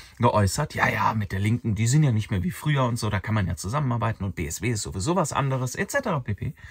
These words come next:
Und dementsprechend wird es in Thüringen voraussichtlich, das glaube ich wirklich mittlerweile, auf C D U, Linke und B S W gemeinsam hinauslaufen. Das muss man sich mal vorstellen. Das muss man sich mal auf der Zunge zergehen lassen. Und je nachdem,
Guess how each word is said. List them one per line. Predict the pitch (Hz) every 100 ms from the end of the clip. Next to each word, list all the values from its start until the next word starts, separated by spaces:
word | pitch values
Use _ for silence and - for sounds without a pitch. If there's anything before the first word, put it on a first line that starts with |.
| - -
Und | 143
dementsprechend | 185 220 - 165 160
wird | 196 -
es | 156
in | 135
Thüringen | - 277 285 147
voraussichtlich, | - 143 240 - 123 - - - _
das | - 139
glaube | 143 202 156
ich | -
wirklich | 139 135 123
mittlerweile, | 117 117 110 127 214 _ _ _ _ _ - -
auf | 120 -
C | -
D | 143 139
U, | 190 - - -
Linke | 127 143 143
und | 127 117
B | 107
S | 101 -
W | 92
gemeinsam | 101 92 92 95
hinauslaufen. | 90 71 - - - - - -
Das | 85
muss | 117 143
man | 143
sich | 117 110
mal | 117
vorstellen. | - 101 92 90 - -
Das | - 98
muss | 160 196
man | 196
sich | 147 139
mal | 131
auf | 131
der | 120
Zunge | - 120 113
zergehen | - 98 90
lassen. | 85 80 - - - 147
Und | 123
je | 139
nachdem, | 202 151 143 170